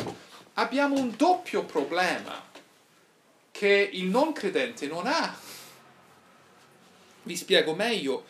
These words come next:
Quello di vivere in un mondo in cui sono in tanti ad avanzare e progredire, pur comportandosi in modo sfidante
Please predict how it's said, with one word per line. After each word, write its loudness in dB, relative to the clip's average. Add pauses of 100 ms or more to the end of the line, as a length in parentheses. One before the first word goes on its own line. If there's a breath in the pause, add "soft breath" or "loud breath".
(400 loud breath)
Quello 4
di -2
vivere 0
in 0
un -2
mondo 0 (760 loud breath)
in 0
cui 0
sono 0
in -4
tanti -4 (240)
ad 2
avanzare 2
e 0
progredire, -2 (340 loud breath)
pur 4
comportandosi -2
in -8
modo 2 (300)
sfidante 0